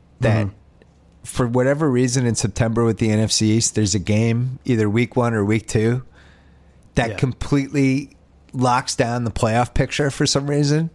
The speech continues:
Speaker 2: Right,
Speaker 1: And we
Speaker 2: right.
Speaker 1: get to week sixteen, week seventeen, it's like, "Ah, remember in week two when they, and they, blah, blah."
Speaker 2: That was it. You think this
Speaker 1: I
Speaker 2: is
Speaker 1: wonder
Speaker 2: it?
Speaker 1: if this could be the game.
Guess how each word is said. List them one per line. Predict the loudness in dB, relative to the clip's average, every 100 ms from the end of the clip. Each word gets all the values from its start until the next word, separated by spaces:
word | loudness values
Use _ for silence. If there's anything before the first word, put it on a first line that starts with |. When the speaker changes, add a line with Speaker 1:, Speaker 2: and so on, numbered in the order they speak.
| -10
Speaker 2:
Right, | -6 -4 -2 0
Speaker 1:
And | 2
we | 2
Speaker 2:
right. |
Speaker 1:
get | 0 -2
to | -2
week | 0 0
sixteen, | 0 0 0 0 2
week | 2 2
seventeen, | 0 0 0 0
it's | 0
like, | 2
"Ah, | 4 4 2
remember | 2 2 2 2
in | 0 0
week | 0 0 0
two | 2 2
when | 2 2
they, | 2 2
and | 0 2
they, | 2
blah, | 2 2
blah." | 2 2 0
Speaker 2:
That | -2 -4
was | -4 -4
it. | -6 -8 -18 -14
You | -10
think | -8
this | -4 -2
Speaker 1:
I |
Speaker 2:
is | 0
Speaker 1:
wonder | 2 2
Speaker 2:
it? |
Speaker 1:
if | 0
this | -2 -2
could | -2
be | 0
the | 0
game. | 0 0 0